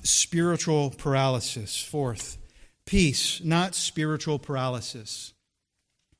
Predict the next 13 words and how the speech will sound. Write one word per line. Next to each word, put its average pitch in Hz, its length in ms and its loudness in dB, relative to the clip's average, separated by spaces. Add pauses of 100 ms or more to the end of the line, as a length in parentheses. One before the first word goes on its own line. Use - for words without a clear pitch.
(600)
Jesus 156 340 -2
said 160 220 -2
to, 156 200 -6 (140)
says - 440 -2
to 147 100 -6
them, 143 240 -2
"Do 151 160 -4
not 160 300 0
let 165 140 -6
your 151 140 -6
heart 156 280 -6
be 147 100 -8
troubled, 110 560 -10